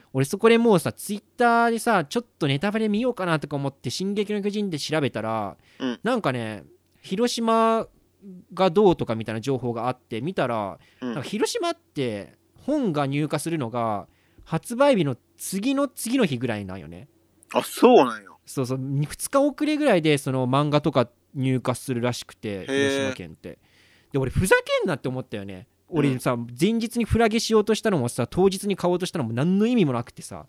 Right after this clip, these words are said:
Speaker 2: うん。
Speaker 1: 広島って二日遅れで送-、届くっていうのを知ってからさ、
Speaker 2: うん。
Speaker 1: わ、なんやと思ったんやけどさ、まあでも、売り切れたと思っとったんやけど、そのまだ入荷してないってことで、買えるね、希望ができたってことで、まあちょっと嬉し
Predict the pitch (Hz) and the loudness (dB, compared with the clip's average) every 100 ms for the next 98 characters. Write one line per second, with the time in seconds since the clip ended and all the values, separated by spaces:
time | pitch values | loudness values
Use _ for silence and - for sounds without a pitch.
0 | _ 135 123 101 165 185 240 254 - - | _ -6 -6 -4 -2 0 0 -2 -4 -8
1 | 139 - 214 220 190 135 113 - 147 _ | -8 0 2 4 4 2 0 -4 -12 _
2 | - _ 143 131 127 117 - 101 104 - | -20 _ -2 0 0 -4 -6 -10 -10 -10
3 | 110 95 92 104 73 - 127 117 - 135 | -8 -8 -8 -10 -10 -10 -6 -6 -4 -4
4 | 143 143 202 254 160 127 147 - 117 107 | -2 0 0 0 0 0 -2 -2 -6 -6
5 | 101 - 107 90 - _ _ - 196 220 | -10 -6 -6 -6 -12 _ _ -2 0 2
6 | 196 170 113 - 180 208 233 247 269 185 | 4 2 0 -6 -6 -4 -4 -4 -2 -2
7 | 160 147 165 - - 110 110 120 113 110 | -2 -4 -6 -10 -10 -10 -6 -6 -4 -6
8 | 113 170 156 - - 147 156 175 - 196 | -6 -4 -4 -6 -6 -4 -4 -4 -4 -4
9 | 180 - 123 113 104 - 170 180 180 180 | -4 -6 -8 -8 -8 -4 0 0 0 -2
10 | - 143 156 156 139 156 - 117 - - | -4 -4 -2 -2 -2 -4 -4 -8 -8 -10
11 | 104 107 117 - 170 127 120 135 - | -10 -8 -8 -4 -4 -4 -2 -2 -4